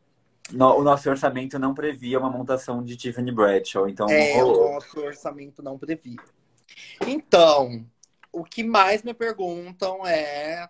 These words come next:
Speaker 2: ah, sobre como foi conhecer a Britney Spears, essa é uma das, assim, das perguntas dos fãs.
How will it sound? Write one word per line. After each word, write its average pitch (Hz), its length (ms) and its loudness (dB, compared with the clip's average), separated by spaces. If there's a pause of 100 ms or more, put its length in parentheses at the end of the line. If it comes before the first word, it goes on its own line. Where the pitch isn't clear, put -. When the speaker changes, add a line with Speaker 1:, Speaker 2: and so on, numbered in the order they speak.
(380)
Speaker 2:
ah, 135 720 -6
sobre 156 380 -12
como 165 320 -14
foi 147 340 -6
conhecer 135 320 -10
a 131 40 -14
Britney 131 280 -16
Spears, 127 380 -12
essa 131 160 -16
é - 20 -16
uma 123 100 -10
das, 120 380 -16
assim, 135 320 -6 (240)
das 143 140 -10
perguntas 139 460 0
dos 131 260 -14
fãs. 131 600 -4